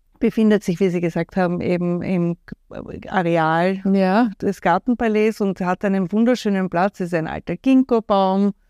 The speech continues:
Speaker 1: und da kann man wunderbar drunter sitzen. Und wir haben diese Winothek, ähm, im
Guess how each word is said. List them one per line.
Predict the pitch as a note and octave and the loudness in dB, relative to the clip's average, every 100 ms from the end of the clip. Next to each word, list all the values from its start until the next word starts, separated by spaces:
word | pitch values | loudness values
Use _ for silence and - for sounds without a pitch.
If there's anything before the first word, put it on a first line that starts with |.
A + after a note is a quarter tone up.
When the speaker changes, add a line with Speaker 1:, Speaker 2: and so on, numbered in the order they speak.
| _ _ | _ _
Speaker 1:
und | F#3 | -2
da | E3 | -2
kann | - D#3+ | 0 -2
man | D#3+ D#3+ | 0 0
wunderbar | F3 E3 D#3 D3+ | 0 0 0 -2
drunter | D#3 D#3+ F3+ | -2 -4 -4
sitzen. | - A#3+ - - G#3 | 0 -2 -2 -2 -2
Und | D#3+ F3+ | 0 -2
wir | F#3 | -2
haben | F3+ F3+ | 0 0
diese | F3+ E3+ F3+ E3 | -2 0 0 0
Winothek, | F3 E3+ - F3+ F#3 F#3+ - _ _ _ _ - | 0 -2 -2 2 2 0 -6 _ _ _ _ -4
ähm, | F#3 E3+ E3 D#3+ E3 F3 | 0 2 0 -2 -2 -2
im | F3+ E3+ E3+ | 0 0 -2